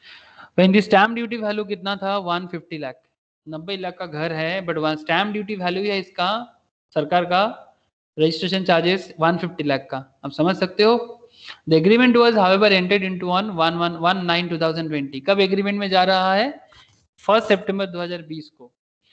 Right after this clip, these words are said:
The stamp duty value एग्रीमेंट के टाइम पे क्या था? वन फ़ोर्टी। ठीक है, वन फ़ोर्टी लाख। Agreement के time पे stamp duty value एक सौ चालीस लाख, sir।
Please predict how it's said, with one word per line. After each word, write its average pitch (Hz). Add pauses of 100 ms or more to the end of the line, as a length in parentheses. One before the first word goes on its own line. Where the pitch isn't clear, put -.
(280)
The 175
stamp 214
duty 233
value 220
एग्रीमेंट 214
के 220
टाइम 185
पे 185
क्या 180
था? 196 (1040)
वन 160
फ़ोर्टी। 147 (760)
ठीक 170
है, 240 (280)
वन 190
फ़ोर्टी 180
लाख। 156
Agreement 208
के 220
time 208
पे 214
stamp 196
duty 202
value 208
एक 202
सौ 220
चालीस 208
लाख, 160
sir। -